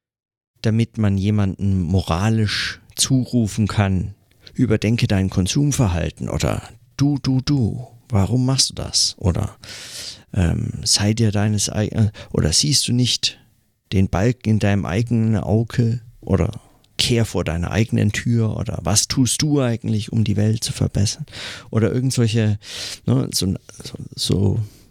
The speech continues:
mehr oder weniger naive, ähm, moralistische, nicht nur einfach moralische, sondern moralistische Argumente, die,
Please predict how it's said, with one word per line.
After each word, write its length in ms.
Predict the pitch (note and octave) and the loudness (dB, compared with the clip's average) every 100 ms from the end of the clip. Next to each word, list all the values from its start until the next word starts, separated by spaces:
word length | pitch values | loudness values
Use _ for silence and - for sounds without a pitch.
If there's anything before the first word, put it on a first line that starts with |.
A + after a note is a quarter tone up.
| _ - | _ -4
mehr 140 | A2 | 0
oder 100 | A2 | 2
weniger 340 | A#2 C3 G#2+ F#2+ | 0 0 -2 -2
naive, 800 | G2 - C3 B2 A2+ A2 G#2 A2 - A#2 - - - | -2 0 0 0 0 2 0 -4 -12 -18 -16 -18 -2
ähm, 380 | G#2+ F#2+ F#2 G2+ - - _ _ _ _ _ _ | 0 2 0 -4 -8 -20 _ _ _ _ _ _
moralistische, 880 | A#2 G#2+ A2 A#2 D#3+ - F#2 - - | 0 0 2 0 -2 -2 -4 -4 -4
nicht 240 | - C#3 D#3 | 0 0 2
nur 160 | B2+ | 0
einfach 260 | G2 G#2+ - | 0 0 2
moralische, 560 | G2 F#2 C3+ F3+ - | 0 2 0 0 0
sondern 320 | C3+ A2+ G#2+ G#2+ | 0 2 2 2
moralistische 800 | G#2 F#2+ F2+ D#3 - A2+ - | 0 0 0 0 0 -2 0
Argumente, 640 | - - B1+ C#2+ - - - _ - | -2 -2 -2 -2 -2 -6 -8 _ -2
die, 300 | F#2+ F2 | 0 2